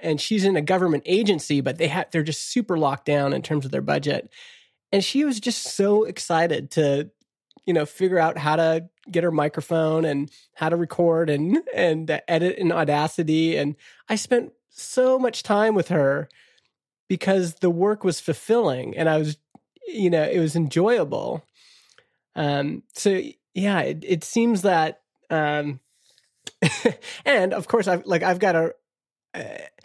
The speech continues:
the decisions you make determines kind of what game you play. Like,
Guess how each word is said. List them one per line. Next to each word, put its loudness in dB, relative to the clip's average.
the 0
decisions 0
you -2
make 0
determines 0
kind 0
of -2
what 0
game 2
you -2
play. 0
Like, -2